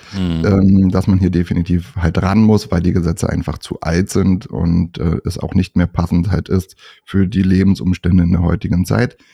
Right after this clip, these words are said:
Speaker 2: Ähm, und er hat aber auch schon gesagt, sollte das Bundesverfassungsgericht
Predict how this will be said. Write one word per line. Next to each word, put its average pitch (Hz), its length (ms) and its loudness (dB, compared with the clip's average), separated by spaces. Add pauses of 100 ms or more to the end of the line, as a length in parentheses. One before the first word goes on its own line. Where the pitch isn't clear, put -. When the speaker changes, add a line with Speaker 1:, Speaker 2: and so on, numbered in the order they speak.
(540)
Speaker 2:
Ähm, 107 360 4 (100)
und 101 160 2
er 92 80 4
hat 95 120 0
aber 92 200 0
auch 90 100 0
schon 90 160 2
gesagt, 90 360 0
sollte 87 260 0
das 85 220 -4
Bundesverfassungsgericht 90 1160 -2